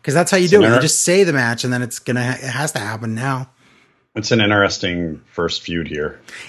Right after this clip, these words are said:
Speaker 1: It makes me
Speaker 2: I don't know what to
Speaker 1: sad,
Speaker 2: make
Speaker 1: though,
Speaker 2: of
Speaker 1: because
Speaker 2: this.
Speaker 1: unless it's a disqualification, Cross
Speaker 2: Yeah.
Speaker 1: has to win. So, hmm.
Speaker 2: It's weird.
Speaker 1: Not that Ciampa can't lose, but, you know, I, I really wanna see that match, though.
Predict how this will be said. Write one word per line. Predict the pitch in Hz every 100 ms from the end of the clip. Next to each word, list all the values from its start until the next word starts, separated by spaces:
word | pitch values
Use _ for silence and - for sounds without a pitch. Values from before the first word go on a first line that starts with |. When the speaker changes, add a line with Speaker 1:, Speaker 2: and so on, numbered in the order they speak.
| -
Speaker 1:
It | 226 -
makes | 226 233 226
me |
Speaker 2:
I |
don't | 175
know | 175
what | 196
to |
Speaker 1:
sad, | 330
Speaker 2:
make | 87
Speaker 1:
though, | 143
Speaker 2:
of |
Speaker 1:
because | 147 147
Speaker 2:
this. | 180
Speaker 1:
unless | 180 196
it's | 220 170
a |
disqualification, | 151 - 165 160 139 156 190 254 156
Cross | 135 151 135
Speaker 2:
Yeah. | 165
Speaker 1:
has | 143
to | 143
win. | 135 226 127 98 - _ -
So, | - 127 120 110 _
hmm. | - 120 117 110 98 _ _ _ _ _ _ _ _ _ _ _ _ -
Speaker 2:
It's | - -
weird. | 175 127 123 - -
Speaker 1:
Not | 269
that | 277
Ciampa | - 277 262 220
can't | 233 185
lose, | 156 233 320 262 233 220
but, | - 160 151 - - _ _ _ _ _ _ _ _
you | -
know, | 139 110 - -
I, | 190 - -
I | 175
really | 180 143 151 170 170 175
wanna | 147 135
see | 127 135
that | 123 110
match, | 113 107 -
though. | - 92